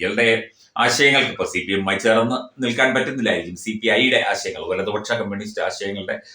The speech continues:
ഭാഗമായിട്ട് കൂടിയാണ് ഈ മാവോയിസ്റ്റ് എന്ന് പറയുന്ന ഈ തീവ്രവാദ ആശയം കടന്നു വരുന്നത്. സൈദ്ധാന്തികമായി എല്ലാം ഒന്ന് തന്നെ. അപ്പം ഈ പിണറായി വിജയനും കൂട്ടരും രൂപേഷിന്റെ നോവലിന് അനുമതി കൊടുക്കാത്തതിന് മുഖ്യമന്ത്രിയെയും അല്ലെങ്കിൽ പിണറായി വിജയനെയും സർക്കാരിനെയും ഒക്കെ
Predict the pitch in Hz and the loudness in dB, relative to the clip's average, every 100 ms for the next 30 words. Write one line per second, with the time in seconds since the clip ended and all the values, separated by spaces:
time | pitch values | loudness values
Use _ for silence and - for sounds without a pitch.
0 | _ - 101 104 104 104 101 98 95 87 | _ -2 0 0 -2 -4 -6 -4 -2 -2
1 | - 90 92 87 92 101 98 92 90 95 | -4 -10 -10 -6 -4 -6 -8 -10 -8 -8
2 | 92 85 87 107 107 107 117 127 131 127 | -6 -6 -6 -10 -12 -6 0 4 6 6
3 | 117 120 127 127 139 151 135 110 - - | 4 4 2 4 4 6 4 4 -2 -8
4 | - - - 131 135 151 135 110 - - | -16 -12 2 4 6 6 6 4 0 -8
5 | _ 78 95 113 123 123 - - _ - | _ -2 2 4 4 2 0 -8 _ -20
6 | - - - 95 - - - _ _ _ | -14 -4 2 4 2 -2 -14 _ _ _
7 | _ - 107 104 - - 95 110 135 147 | _ -6 0 0 -2 -2 2 4 6 6
8 | 147 151 147 127 127 82 - - _ _ | 4 4 4 4 4 2 -2 -12 _ _
9 | 92 110 127 139 147 143 131 120 120 120 | -2 2 4 2 0 0 2 2 0 0
10 | 98 104 117 131 101 98 98 95 90 - | -2 -2 -2 -2 -2 0 0 -2 -4 -8
11 | _ _ _ _ _ _ _ - - 120 | _ _ _ _ _ _ _ -16 -2 0
12 | 117 117 73 - - - 95 95 95 95 | 2 2 2 -2 -16 -10 -4 -4 -2 -2
13 | 95 104 110 107 101 95 92 - 95 95 | 0 2 2 0 -2 -2 -4 -2 -2 -4
14 | 87 78 | -8 -12